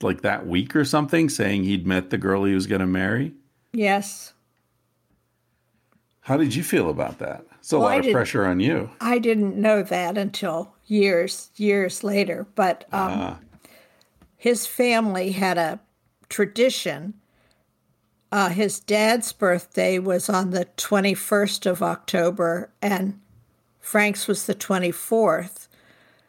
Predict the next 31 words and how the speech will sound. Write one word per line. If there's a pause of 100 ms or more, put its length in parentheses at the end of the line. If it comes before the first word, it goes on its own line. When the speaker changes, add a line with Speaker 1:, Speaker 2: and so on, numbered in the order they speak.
(160)
Speaker 2:
So
they
had
a
tradition (180)
that
they
always
celebrated
the
two
birthdays
together.
And
then, (800)
so (220)
they
came
out
to
Western
Pennsylvania (540)
to
celebrate (280)
the
birthday
weekend, (320)
and
I
met
them.